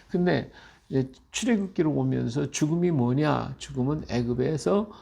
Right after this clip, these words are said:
노예 생활하는 것이다. 그러니까 노예 생활을 한 것을 죽음으로 표시를 했어요. 그러니까 죄와, 죄로 말미암아 우리는 노예가 됐다. 종이 되었다. 누구의 종이냐?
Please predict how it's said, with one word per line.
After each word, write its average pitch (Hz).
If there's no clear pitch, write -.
노예 123
생활하는 202
것이다. -
그러니까 117
노예 160
생활을 185
한 151
것을 180
죽음으로 123
표시를 135
했어요. 117
그러니까 120
죄와, 135
죄로 160
말미암아 135
우리는 147
노예가 147
됐다. 143
종이 147
되었다. 160
누구의 147
종이냐? 151